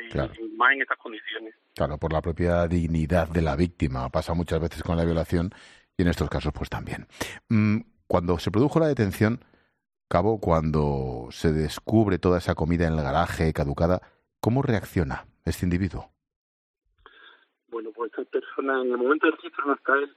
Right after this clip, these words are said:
Speaker 1: está su señora. Y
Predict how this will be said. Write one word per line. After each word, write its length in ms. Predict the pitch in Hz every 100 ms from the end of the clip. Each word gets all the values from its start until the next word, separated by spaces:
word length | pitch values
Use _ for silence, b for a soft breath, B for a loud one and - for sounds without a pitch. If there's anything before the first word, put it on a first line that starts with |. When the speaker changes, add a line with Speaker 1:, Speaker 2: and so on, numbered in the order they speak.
| -
Speaker 1:
está 160 | - - -
su 280 | 123 123 123
señora. 400 | - 131 135 123 - _ _ _ _ _ - B B B B B _ _ _ -
Y 800 | 127 120 117 110 107 107 101